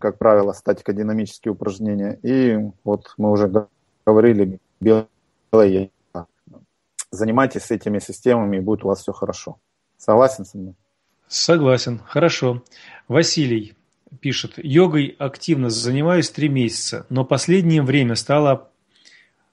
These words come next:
Speaker 2: простреливать. Не сильно от поясницы к ноге и немного тянет. Возможно, обострение старых травм, поэтому и возник вопрос про хатха-йогу». Это он уточнил.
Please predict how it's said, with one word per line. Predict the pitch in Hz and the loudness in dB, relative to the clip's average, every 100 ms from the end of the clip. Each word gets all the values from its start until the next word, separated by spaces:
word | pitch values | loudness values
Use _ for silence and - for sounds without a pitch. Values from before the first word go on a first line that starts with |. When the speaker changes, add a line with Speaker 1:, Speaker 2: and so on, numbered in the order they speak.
| _ - | _ -2
Speaker 2:
простреливать. | 151 - 151 139 113 104 98 - _ _ | -2 0 0 0 0 -4 -8 -12 _ _
Не | - - - 127 135 | -18 -14 -10 -6 -2
сильно | - - 202 190 180 160 | -2 0 0 2 2 0
от | - 139 - | -4 -6 -4
поясницы | 139 131 - 156 170 - 151 | -4 -2 -4 -2 -4 -4 -8
к | - | -4
ноге | 131 147 110 113 117 113 | -2 -2 -4 -2 0 0
и | 139 135 | -2 0
немного | 127 139 170 160 | 2 2 2 2
тянет. | 151 - 123 101 92 - - - | 0 0 0 0 -6 -14 -18 -6
Возможно, | 123 123 175 151 | -2 2 2 2
обострение | 139 123 - 160 156 131 | 0 0 -2 0 0 -2
старых | - 139 135 | -2 -2 -2
травм, | - 123 110 104 | -2 -2 -2 -4
поэтому | 117 127 147 151 135 143 | -2 -2 -2 -2 -4 -2
и | 135 | -2
возник | 120 117 156 139 | 0 0 -2 -2
вопрос | 123 139 143 | -2 -2 -2
про | - 117 | -2 -6
хатха-йогу». | - 131 - 123 123 123 117 110 98 | -2 -2 -2 -6 -4 -4 -2 -2 -2
Это | 117 120 | -4 -2
он | 117 110 | -2 -2
уточнил. | 104 123 - 101 87 | -2 -4 -4 -8 -10